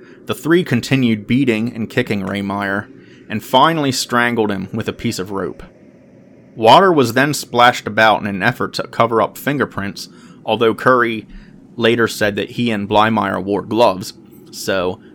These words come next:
only Hess could have been connected to the crime via fingerprint evidence anyway. And then Nelson Raymeyer was doused in lamp oil and set on fire.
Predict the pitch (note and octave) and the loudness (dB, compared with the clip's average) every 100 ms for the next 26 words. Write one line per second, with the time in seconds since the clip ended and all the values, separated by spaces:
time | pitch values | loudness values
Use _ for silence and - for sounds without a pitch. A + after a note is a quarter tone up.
0 | - D3 D#3+ B2+ A#2 C#3 - - B2 A2 | -2 0 2 0 2 0 0 -2 0 2
1 | A2+ G#2+ A2 A2 G#2+ G2+ - G2 F#2+ - | 0 -4 -2 -2 -4 -8 -10 -10 -8 -4
2 | G#2+ G#2+ G#2 - - - - G2+ G2 - | -4 -2 -6 -8 -18 -18 -2 0 0 -2
3 | A#2 G#2+ - G#2+ A2 G2+ G2 - A#2 G#3+ | -2 -2 -2 -4 -2 -4 -6 -6 0 2
4 | A#2 F#2+ C2+ - - - - - - - | 2 -2 -12 -18 -20 -20 -20 -20 -20 -20
5 | - - - A2+ A2+ A#2 A2+ A2 A2 G#2+ | -20 -20 -6 -2 2 2 2 0 0 -4
6 | G2 A2 A2 G2 F#2 F2+ F#2+ F#2 G#2+ G2+ | -4 -2 -2 -2 -2 -4 -8 -2 0 0
7 | - - G2+ A2 A2 - F2 D#2+ C#2+ A#2 | -4 -8 -6 -4 -6 -4 -4 -4 -6 -10
8 | - G2 G2 G2 F#2 - F#2+ E2 C2 | -14 -8 -4 -4 -6 -6 -4 -4 -8